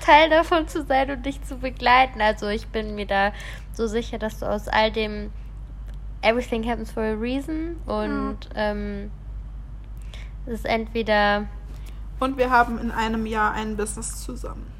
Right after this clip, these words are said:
Speaker 1: Oh ja, oh mein
Speaker 2: Da
Speaker 1: Gott.
Speaker 2: hatten wir nämlich heute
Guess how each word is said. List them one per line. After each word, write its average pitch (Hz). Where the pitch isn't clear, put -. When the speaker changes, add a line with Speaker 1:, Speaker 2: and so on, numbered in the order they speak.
Speaker 1:
Oh 226
ja, 185
oh 208
mein 185
Speaker 2:
Da -
Speaker 1:
Gott. 226
Speaker 2:
hatten 226
wir 233
nämlich 233
heute 240